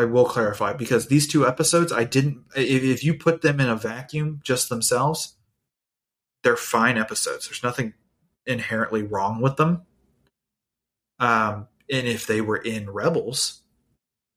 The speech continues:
if they were in the middle of, of one of Rebels seasons, then great. But in the middle of the se-, of the series, we get two episodes that focuses on Ryloth and Hera Syndulla,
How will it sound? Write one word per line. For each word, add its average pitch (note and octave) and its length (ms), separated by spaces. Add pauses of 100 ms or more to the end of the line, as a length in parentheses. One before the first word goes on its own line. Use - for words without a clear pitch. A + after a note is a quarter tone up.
(760)
if A#2 200
they A#2+ 160
were B2 320
in A#2 180
the A#2 60
middle A2+ 400
of, G#2 240
of A2 220
one A2 140
of G2+ 280 (260)
Rebels B2 420
seasons, G#2 720 (500)
then D#3 240
great. D#3 440 (1120)
But B2+ 200
in C#3+ 100
the D#3 60
middle E3+ 340
of F3 100
the E3 80
se-, C#3+ 340
of C#3 180
the C3 80
series, G2+ 500
we C#3+ 140
get C#3 200
two D#3+ 220
episodes A#2 640
that A#2 120
focuses C3+ 560
on G#2+ 460 (300)
Ryloth A#2+ 640 (280)
and A#2 140
Hera A2 340
Syndulla, F#2+ 600